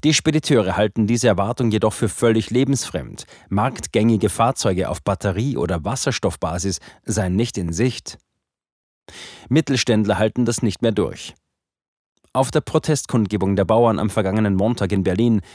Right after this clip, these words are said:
meldete sich der Vorstandssprecher des Bundesverbands Güterkraftverkehr Logistik und Entsorgung, B G L,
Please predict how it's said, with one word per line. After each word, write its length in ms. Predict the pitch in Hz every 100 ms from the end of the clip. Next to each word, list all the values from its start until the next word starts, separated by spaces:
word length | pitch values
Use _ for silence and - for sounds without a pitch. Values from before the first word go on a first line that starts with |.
| -
meldete 440 | 123 123 117 104
sich 240 | 95 110 -
der 140 | 98
Vorstandssprecher 880 | 87 110 120 - 90 - - 110 113
des 160 | 107 104
Bundesverbands 760 | 120 120 113 110 101 117 -
Güterkraftverkehr 800 | - 120 113 - 113 - 113 113
Logistik 500 | 101 95 120 - 127
und 160 | 101 95
Entsorgung, 600 | 95 - 87 101 117 131
B 140 | 107
G 100 | 90
L, 260 | 65 101